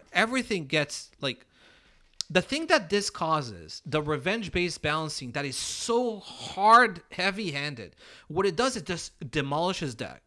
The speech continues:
classes. And the situation is that classes take turns from being O P and being demolished. And in order to bring the classes back to life, you need to print busted packages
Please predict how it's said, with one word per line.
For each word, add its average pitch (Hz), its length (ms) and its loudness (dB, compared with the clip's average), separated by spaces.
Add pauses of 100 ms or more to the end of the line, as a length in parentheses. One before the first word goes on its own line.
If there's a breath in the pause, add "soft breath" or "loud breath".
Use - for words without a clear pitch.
(120)
classes. - 580 -8 (480 loud breath)
And 190 180 2
the 170 80 -2
situation 247 680 -2
is 131 160 -4
that 147 180 -6
classes 233 540 -4
take 196 360 -4
turns 147 320 -6
from 139 160 -10
being 151 280 -8
O 214 160 0
P 220 300 0
and 143 140 -4
being 160 260 -6
demolished. 135 840 0 (480 loud breath)
And 196 160 4
in 196 140 4
order 320 320 2
to - 180 -4
bring 285 460 2
the 262 100 0
classes 208 540 -2
back 214 300 2
to 202 60 0
life, 240 400 2
you 196 80 -8
need 220 200 -8
to 175 80 -6
print - 440 -6
busted 214 460 2
packages 123 640 -4